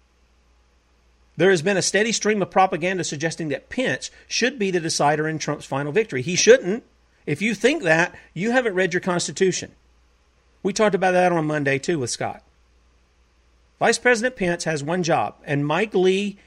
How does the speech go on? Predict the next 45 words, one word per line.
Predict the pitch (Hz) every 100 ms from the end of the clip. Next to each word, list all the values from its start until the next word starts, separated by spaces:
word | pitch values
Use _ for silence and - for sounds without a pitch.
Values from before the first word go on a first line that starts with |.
| _ _
and | 156 143
Rand | 147 185 196
Paul | 202 175
hit | 143 208 226
on | 151 127
it | 127 - _ _
the | 143 139
other | 135
night. | 143 180 117 - - _ _ _ _ _ -
Okay? | - 131 202 _ _ _ _ _ - _
He | - 196 202
is | 247 -
to | 226 -
open | 151 165 170 226
the | 247 254
envelopes | 208 190 202 196 196 -
and | 147 139
to | 220 185 _ - -
make | 131 139
sure | - 147 147
that | 143 156
the | 165
elect-, | 170 131 - _ _ _ _ _ _ -
electoral | 123 143 156 170 190
votes | 135 131 - -
are | 143
counted. | - 190 120 - -
That's | 165 165
it. | 262 -
That's | - 156
his | 226
job. | - 185 104 _ _ _ _ _ _ _ _ _ _
Or | 160 160
the, | 170
the | 156 165
certifications, | - 220 185 175 170 - 107 165
not | 143 139
the |
electoral | 127 131 139 113
votes. | 110 -
Those | 143
have | 135
already | 127
been | 117 110
cast. | 95 98